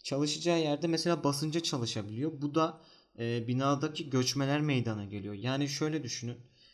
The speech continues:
E, yüksek yapı katlı bir binanız var. On kat atıyorum yani. Çok da yüksek değil on kat ama, e, ana kolonda, ana kolonların herhangi birisinde böyle bir hata yapıldığı zaman o binanın tamamen göçmesine neden olabiliyor. Ve,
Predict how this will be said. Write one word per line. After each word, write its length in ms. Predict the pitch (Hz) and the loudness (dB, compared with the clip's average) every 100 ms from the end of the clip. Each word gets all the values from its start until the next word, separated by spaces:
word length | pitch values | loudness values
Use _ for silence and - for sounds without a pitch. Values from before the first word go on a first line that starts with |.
| _ _ | _ _
E, 80 | 113 | -8
yüksek 640 | 107 110 113 - 147 147 | -6 -4 -6 -2 -2 0
yapı 220 | 143 139 - | -2 -2 -4
katlı 400 | 131 131 143 139 | -4 -2 -2 -2
bir 120 | 131 | -2
binanız 500 | 139 139 143 139 120 | -2 0 -2 -2 -2
var. 140 | 107 104 | -4 -2
On 180 | 131 143 | -2 -2
kat 220 | 139 113 - - - | -4 -6 -8 -14 -6
atıyorum 540 | 117 - 104 113 - | -6 -6 -8 -8 -12
yani. 160 | - - | -12 -8
Çok 260 | 127 - | -8 -6
da 40 | 117 | -10
yüksek 340 | - 127 127 | -6 -8 -4
değil 140 | 131 | -2
on 140 | 113 101 | -2 -4
kat 220 | - - | -10 -10
ama, 240 | 165 113 - _ _ - - - _ | -8 -10 -14 _ _ -20 -20 -20 _
e, 260 | - 113 110 - | -12 -10 -10 -2
ana 260 | 139 180 190 | 2 2 2
kolonda, 540 | 160 139 135 147 151 - _ _ _ _ _ _ - | 2 2 0 -2 -4 -14 _ _ _ _ _ _ -4
ana 260 | 131 170 | -2 -2
kolonların 460 | 165 139 143 147 151 | 0 0 2 0 0
herhangi 540 | 147 147 160 196 170 | 0 2 0 0 0
birisinde 640 | 147 123 - 110 101 104 117 _ _ _ - | 0 0 -4 -6 -8 -10 -10 _ _ _ -8
böyle 360 | 117 135 165 | 0 2 2
bir 40 | 147 | 2
hata 320 | 120 113 110 | 0 -2 -2
yapıldığı 440 | 117 127 156 156 | -2 -2 -2 -2
zaman 320 | 139 139 147 143 | -2 -4 -2 -2
o 120 | 131 | -2
binanın 280 | 131 135 135 | -4 -6 -6
tamamen 420 | 127 135 135 127 | -4 -4 -4 -2
göçmesine 600 | 120 - 123 120 123 117 | -4 -4 -6 -4 -4 -2
neden 220 | 110 117 | -2 -2
olabiliyor. 520 | 113 113 107 101 104 104 _ - - - _ | -2 -4 -6 -8 -10 -14 _ -20 -20 -20 _
Ve, 300 | 120 135 127 | -2 -2 -4